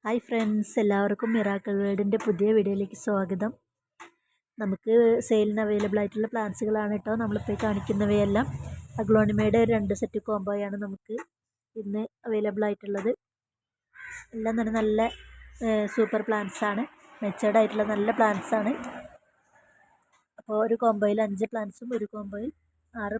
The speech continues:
പ്ലാന്റ്സും ആണ്. അപ്പം നമ്മുടെ, ഏ, ചാനൽ ആദ്യമായിട്ടാണ് കാണുന്നതെങ്കിൽ ഒന്ന് സബ്സ്ക്രൈബ് ചെയ്ത് സപ്പോർട്ട് ചെയ്യണേ. അതുപോലെ തന്നെ ലൈക്ക് ചെയ്യുക, ഷെയർ ചെയ്യുക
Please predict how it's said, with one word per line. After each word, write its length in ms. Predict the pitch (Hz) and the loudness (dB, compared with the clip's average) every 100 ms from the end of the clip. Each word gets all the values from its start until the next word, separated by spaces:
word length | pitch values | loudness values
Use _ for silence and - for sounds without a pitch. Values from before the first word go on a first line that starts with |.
| 220 | -6
പ്ലാന്റ്സും 360 | 202 185 208 196 | -8 -8 -6 -4
ആണ്. 120 | 294 _ _ _ _ _ _ _ _ _ - - - _ _ _ _ _ - | -4 _ _ _ _ _ _ _ _ _ -20 -20 -20 _ _ _ _ _ -20
അപ്പം 180 | - 220 | -10 -4
നമ്മുടെ, 260 | 226 233 247 254 - 240 | 0 2 2 0 -2 0
ഏ, 40 | 220 214 214 _ _ _ _ _ _ - 220 | 2 0 -2 _ _ _ _ _ _ -18 -2
ചാനൽ 320 | 233 220 220 220 | 0 0 0 0
ആദ്യമായിട്ടാണ് 480 | 202 196 202 214 214 233 | 0 -4 -4 -4 -4 -4
കാണുന്നതെങ്കിൽ 640 | 214 202 202 208 202 220 339 _ _ - - - - | -4 -2 -4 -4 -4 -6 -8 _ _ -20 -20 -20 -14
ഒന്ന് 160 | 214 214 | -10 -6
സബ്സ്ക്രൈബ് 480 | 226 - - 202 202 | -6 -8 -6 -4 0
ചെയ്ത് 140 | 208 208 | 0 0
സപ്പോർട്ട് 360 | 220 - 202 190 | -4 -4 -6 -4
ചെയ്യണേ. 260 | 208 196 214 - _ _ _ _ _ _ | -6 -4 -6 -8 _ _ _ _ _ _
അതുപോലെ 280 | 196 208 202 202 | -4 0 -2 -2
തന്നെ 200 | 196 220 233 | -4 -2 -2
ലൈക്ക് 220 | 190 - | -2 -4
ചെയ്യുക, 260 | 208 208 233 | -4 -4 -4
ഷെയർ 260 | 233 202 196 | -6 -4 -2
ചെയ്യുക 260 | 196 202 | -2 -2